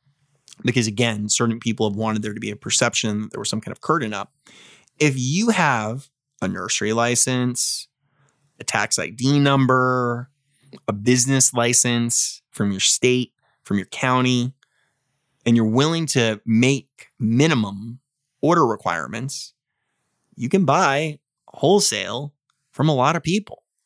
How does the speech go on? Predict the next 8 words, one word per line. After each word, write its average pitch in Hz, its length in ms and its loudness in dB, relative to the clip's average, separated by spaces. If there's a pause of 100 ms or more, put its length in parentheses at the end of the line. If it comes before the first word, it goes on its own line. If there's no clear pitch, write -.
(160)
In 117 180 6
many 135 240 4
places, 123 500 -2
the 139 80 0
minimums 131 720 2
are 135 140 0
not 151 180 -2
crazy. 147 480 -2